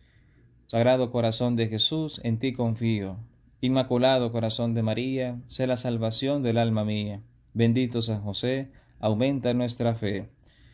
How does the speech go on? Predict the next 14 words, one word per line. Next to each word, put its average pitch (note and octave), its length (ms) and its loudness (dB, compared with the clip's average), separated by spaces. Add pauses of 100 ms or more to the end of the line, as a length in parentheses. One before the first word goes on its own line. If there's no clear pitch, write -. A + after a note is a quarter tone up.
(300)
Cuarto D3 320 4
misterio C#3 460 0
glorioso, B2+ 600 -2
la A2+ 160 2
asunción B2 460 -2
de D3+ 120 -2
María C#3+ 280 0
en C3 120 -2
cuerpo C#3 380 0
y A#2+ 100 2
alma C3+ 280 2
a B2+ 40 0
los A#2 200 -2
cielos. F#2+ 600 -2